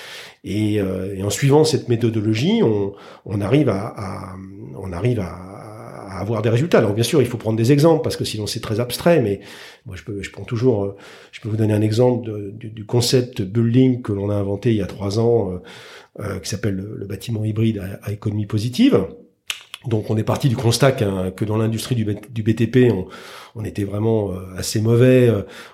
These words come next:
en, en matière de, de, de, de pollution, euh, de toute nature, hein, que ce soit les gaz à effet de serre, l'utilisation des matières premières, comme le sable, rien. Et on se dit, mais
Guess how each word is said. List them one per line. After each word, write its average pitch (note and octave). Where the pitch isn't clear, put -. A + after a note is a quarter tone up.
en, G2
en G#2
matière G#2
de, F#2
de, G#2
de, F#2
de F#2+
pollution, A2+
euh, F2+
de F2
toute -
nature, F3
hein, A2+
que -
ce E2+
soit G#2
les F#2+
gaz F#2+
à F2+
effet F#2+
de -
serre, A2+
l'utilisation F#2
des F2
matières F2+
premières, G2+
comme F2+
le F2
sable, G#2
rien. D#3
Et G#2+
on G2
se G#2
dit, C#3
mais A2+